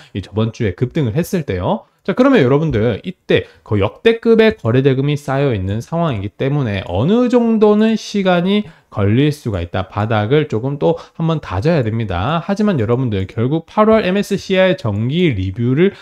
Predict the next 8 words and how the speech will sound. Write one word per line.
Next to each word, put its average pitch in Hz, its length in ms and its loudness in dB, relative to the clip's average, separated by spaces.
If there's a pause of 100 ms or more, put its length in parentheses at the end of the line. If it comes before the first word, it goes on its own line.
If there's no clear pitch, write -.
(160)
앞두고 180 460 0
있어서 123 300 -4
다시금 151 680 -6
주가는 147 500 -2 (260)
회복이 233 360 2
되어야 123 280 2
하는 135 200 -4
수준인데 160 640 -2